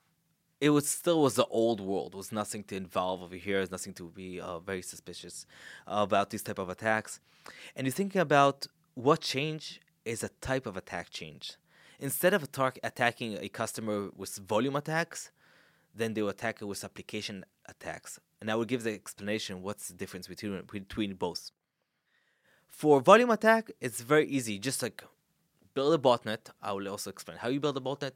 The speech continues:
You build a botnet and you send all of those bots to come directly to this website. What happens?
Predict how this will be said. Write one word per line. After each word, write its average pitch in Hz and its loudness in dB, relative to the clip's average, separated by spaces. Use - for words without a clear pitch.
You 123 -8
build 185 4
a - 4
botnet 117 0
and 120 -4
you 123 4
send 160 0
all 151 6
of 156 4
those 135 4
bots 98 -2
to 107 -14
come 117 -4
directly 117 -2
to 117 -6
this 107 -2
website. - -6
What 151 6
happens? 147 0